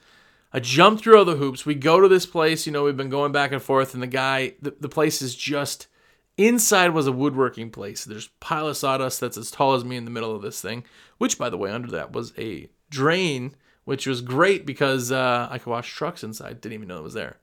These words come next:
Bunch of tools, everything. The guy, I said to the guy, I said, "I'll pay you this amount." I shot him a number.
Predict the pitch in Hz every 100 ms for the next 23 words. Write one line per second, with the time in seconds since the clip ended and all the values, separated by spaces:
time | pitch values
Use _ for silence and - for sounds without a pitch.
0 | _ 226 226 147 - 143 151 151 139 135
1 | 131 110 - _ - _ _ _ _ _
2 | 139 160 170 165 156 151 - 180 175 135
3 | 143 139 143 - 156 196 175 208 196 175
4 | 135 135 226 233 214 185 139 117 127 -
5 | - _ _ _ _ _ _ _ 139 127
6 | _ - - 135 127 127 131 120 104 123